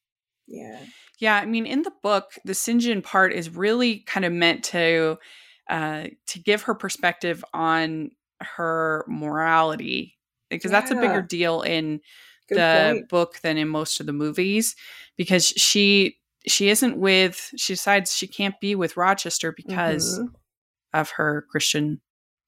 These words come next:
Speaker 2: morality
Speaker 1: Yep.
Speaker 2: and what she believes. She believes that's wrong and God would see it as wrong.
Speaker 1: Mm-hmm.
Speaker 2: And so she leaves him,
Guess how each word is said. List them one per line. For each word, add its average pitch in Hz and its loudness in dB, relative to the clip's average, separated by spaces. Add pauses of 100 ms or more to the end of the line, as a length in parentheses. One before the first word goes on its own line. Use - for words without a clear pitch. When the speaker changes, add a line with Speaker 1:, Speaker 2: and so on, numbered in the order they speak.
Speaker 2:
morality 151 0 (100)
Speaker 1:
Yep. 196 -4 (380)
Speaker 2:
and 151 4
what 160 0
she - 0 (160)
believes. - 0
She 165 2
believes 156 2
that's 160 -4
wrong 151 2
and 151 0
God 151 2
would 151 -4
see 151 -4
it 147 -2
as 143 -6
wrong. 147 2 (300)
Speaker 1:
Mm-hmm. 190 -4 (180)
Speaker 2:
And 160 0
so - 0
she 160 0
leaves 180 4
him, 147 2